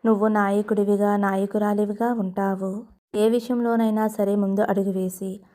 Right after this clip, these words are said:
ఆ విషయాన్ని నువ్వు పరిష్కరిస్తావు. అలాంటి లక్షణాలు నీలో ఉన్నాయి. ఎవరితోనైనా సరే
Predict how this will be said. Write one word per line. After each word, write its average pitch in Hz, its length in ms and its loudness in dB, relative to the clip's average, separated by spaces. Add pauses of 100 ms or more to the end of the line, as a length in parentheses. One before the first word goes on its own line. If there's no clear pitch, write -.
(240)
ఆ 214 120 2
విషయాన్ని 220 480 0
నువ్వు 202 260 0
పరిష్కరిస్తావు. 196 920 -4 (600)
అలాంటి 226 400 2
లక్షణాలు 202 680 0
నీలో 196 400 0
ఉన్నాయి. 185 540 -4 (480)
ఎవరితోనైనా 220 840 2
సరే 196 280 -4